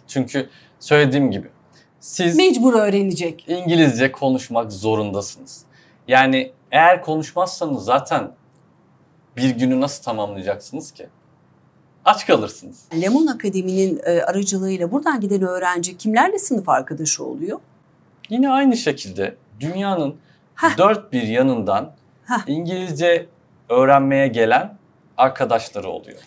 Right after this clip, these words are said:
Speaker 2: Yani ben Ayşe ile sınıf arkadaşı olmuyorum.
Speaker 1: İngilizce öğrenmek isteyen birkaç tane ülke var bizim gibi.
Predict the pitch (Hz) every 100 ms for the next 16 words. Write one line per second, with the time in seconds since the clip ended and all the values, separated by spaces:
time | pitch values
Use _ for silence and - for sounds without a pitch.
0 | - 247 285 285 285 - 240 240 294 262
1 | 262 262 262 240 214 226 214 214 415 311
2 | 262 208 165 151 139 _ _ - 240 226
3 | 175 156 165 165 160 - - 143 139 143
4 | 165 - 135 123 117 120 107 101 92 104
5 | 95 90 98